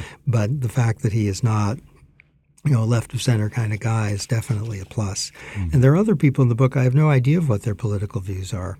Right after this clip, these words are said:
Speaker 2: So,
Speaker 1: Huh.
Speaker 2: uh, Karen Stenner, uh, who's an expert on authoritarianism, um, I have no idea whether she's left,
Speaker 1: Yeah.
Speaker 2: right, or center,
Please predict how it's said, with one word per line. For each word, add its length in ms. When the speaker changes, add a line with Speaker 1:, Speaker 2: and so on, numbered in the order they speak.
Speaker 2:
So, 160
Speaker 1:
Huh. 160
Speaker 2:
uh, 380
Karen 260
Stenner, 680
uh, 220
who's 260
an 540
expert 340
on 220
authoritarianism, 1000
um, 640
I 80
have 140
no 220
idea 340
whether 240
she's 240
left, 240
Speaker 1:
Yeah. 80
Speaker 2:
right, 120
or 80
center, 560